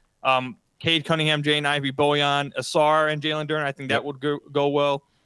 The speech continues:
Speaker 1: Um, I think even Cade Cunningham, Jaden Ivey, Bojan, Isaiah Livers, and Jalen Duren would probably
Speaker 2: Yep.
Speaker 1: be a little bit better.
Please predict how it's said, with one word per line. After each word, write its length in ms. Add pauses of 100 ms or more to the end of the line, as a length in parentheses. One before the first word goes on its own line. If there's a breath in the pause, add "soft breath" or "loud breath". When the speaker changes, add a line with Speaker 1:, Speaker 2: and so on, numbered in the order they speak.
(200)
Speaker 1:
Um, 260
I 100
think 320
even 260
Cade 240
Cunningham, 320
Jaden 220
Ivey, 240
Bojan, 360
Isaiah 380
Livers, 440
and 100
Jalen 260
Duren 180
would 120
probably 160
Speaker 2:
Yep. 80
Speaker 1:
be 80
a 20
little 140
bit 160
better. 320